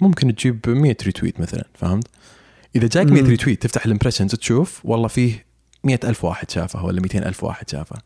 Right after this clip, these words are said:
Speaker 1: هذه ال-، أتوقع الأرقام اللي ممكن تشوفها أنت ب-، ب-، بالوصول إنك تقدر توصل لعدد كبير تأثر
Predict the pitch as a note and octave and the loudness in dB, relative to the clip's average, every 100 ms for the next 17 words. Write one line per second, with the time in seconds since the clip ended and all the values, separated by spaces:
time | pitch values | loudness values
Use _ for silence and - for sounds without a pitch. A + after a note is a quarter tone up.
0 | - A2+ D#3 G#3 D3 A#2 G2+ G2 - G#2 | -2 2 4 4 4 4 4 2 0 -2
1 | B2+ - F#2 G2+ G2+ A#2+ A#2 F#2 F#2 F#2+ | -2 -2 -2 -2 -2 -2 0 2 2 2
2 | F#2 G2 - A#2 G2+ F#2 F#2 - G#2 - | 2 0 0 0 0 0 -2 -4 -4 -2
3 | F2+ - - F#2+ G#2 G#2+ D3 A#2+ G2 F#2 | -2 -6 -4 0 2 2 4 4 2 2
4 | G2 - A#2 G#2+ - A#2+ G2+ E2 E2+ - | 0 2 0 -2 0 0 0 -2 -4 -2
5 | F#2 G2 - - G2 A2 - - - - | -2 0 -2 0 2 2 0 -8 -8 -4
6 | - C3+ - - - | 0 -2 -2 -6 -8